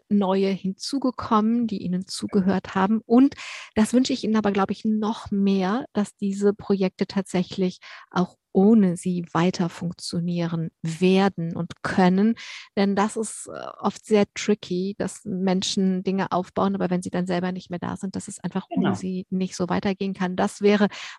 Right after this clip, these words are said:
Speaker 1: mein größter Wunsch für Sie, dass diese Dinge, die Sie ins Leben gebracht haben. Und ich würde nicht sagen, ihr Leben hergeben, ich würde eher sagen, für die sie ihr Leben eingesetzt haben oder einsetzen, dass die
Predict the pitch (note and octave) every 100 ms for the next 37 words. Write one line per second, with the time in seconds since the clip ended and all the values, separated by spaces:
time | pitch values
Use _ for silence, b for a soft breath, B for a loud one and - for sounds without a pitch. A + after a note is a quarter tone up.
0 | - F#3+ G3 G3+ G3 - F#3+ F#3+ F#3 -
1 | F#3 - A#3+ E4+ G3 - - A3+ G#3+ G3+
2 | G#3 G#3 G3+ A#3+ A3 A3 G3+ - G3+ G#3+
3 | G#3 G3+ G3+ - G#3 A3+ A3+ D4+ D4+ A#3
4 | A3+ A3 G#3 G3+ F#3 F#3+ G3 F3+ G3 -
5 | - F#3+ F#3+ F3+ F3+ B B - _ -
6 | A3 G#3 G#3+ G3+ E3+ F3+ F3+ - _ G3
7 | G#3+ A#3 F3+ - F3 - - - E3+ F#3
8 | A3 F3 - - F3 A3 A3+ F#3 F3+ F3+
9 | - - C#4 B B B B - A3+ -
10 | C4 C4+